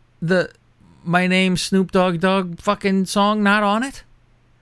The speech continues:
'Cause I go, "Isn't that the album it's on? It's on Doggy Style, right? That was his first."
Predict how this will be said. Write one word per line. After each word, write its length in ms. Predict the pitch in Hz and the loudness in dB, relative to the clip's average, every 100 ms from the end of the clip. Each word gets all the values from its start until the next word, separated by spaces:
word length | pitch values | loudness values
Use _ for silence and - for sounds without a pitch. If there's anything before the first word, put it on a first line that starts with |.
| _ | _
'Cause 120 | 214 | 2
I 60 | 233 | 2
go, 260 | 220 214 - | 4 0 0
"Isn't 260 | 190 226 254 | -2 0 0
that 160 | 262 | 0
the 120 | 202 | 0
album 260 | 175 214 226 | 0 2 2
it's 140 | 180 | 2
on? 260 | 160 185 269 | 2 0 0
It's 140 | 285 | -2
on 200 | 262 294 165 | 0 2 2
Doggy 280 | 110 107 104 | 0 -2 -6
Style, 340 | - 104 92 | -4 -4 -2
right? 240 | 107 202 226 | -2 -2 0
That 80 | |
was 80 | 240 | 0
his 120 | 226 208 | -2 -4
first." 460 | 277 240 - - | -2 -2 -6 -16